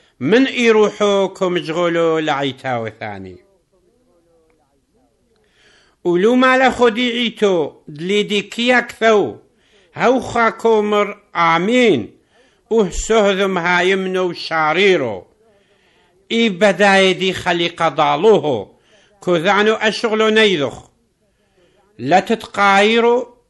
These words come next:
ولو شاحينو. واجب ود هو تقايرو أو شاحينو، تكتلخ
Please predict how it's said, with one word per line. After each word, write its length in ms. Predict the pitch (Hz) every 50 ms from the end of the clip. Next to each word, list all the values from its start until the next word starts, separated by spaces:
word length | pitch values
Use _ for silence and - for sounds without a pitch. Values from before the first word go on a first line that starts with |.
| _ _ _ _ _ _ -
ولو 320 | 196 185 185 180 180 175
شاحينو. 800 | 165 - - 180 156 131 - - 156 135 123 113 110 101 95 90 - _ _ _ _ _ _ _ _
واجب 520 | - 123 143 151 156 180 180 196 240 220 214
ود 200 | 247 240 214 185
هو 200 | 185 185 175 156
تقايرو 720 | 151 - - _ - 143 143 143 147 160 190 220 226 233 240
أو 240 | - 220 226 226
شاحينو، 800 | 208 - - 233 226 190 175 226 220 220 233 233 247 247 254 254 247 - _ _ _ _ _ _ - _ _ _ _ _
تكتلخ 680 | - - - 262 - - 233 220 220 247 247 - -